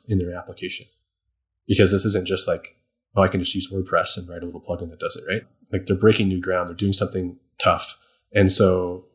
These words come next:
you might have to use encryption there. And so, yeah, I do see quite a bit of, like, basically using encryption without validation. Yeah, stuff like this, don't really see hashing used, used incorrectly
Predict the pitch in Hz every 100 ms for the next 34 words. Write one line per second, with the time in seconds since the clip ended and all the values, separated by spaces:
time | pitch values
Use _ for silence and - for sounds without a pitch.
0 | _ 104 98 98 98 95 95 90 101 -
1 | 85 87 - _ _ _ _ - 101 -
2 | 95 90 - - - 107 92 - 110 -
3 | 123 110 110 104 101 98 95 - - _
4 | _ - 95 90 - - - 95 101 101
5 | 92 90 95 98 98 101 95 92 104 -
6 | 92 92 95 - 90 90 120 120 123 123
7 | _ _ _ _ 110 85 82 - _ -
8 | - 104 95 - 90 90 - - - _
9 | _ _ _ - 117 185 170 - 131 -
10 | - 107 135 131 127 123 - 120 127 -
11 | 139 120 117 117 120 117 - 131 135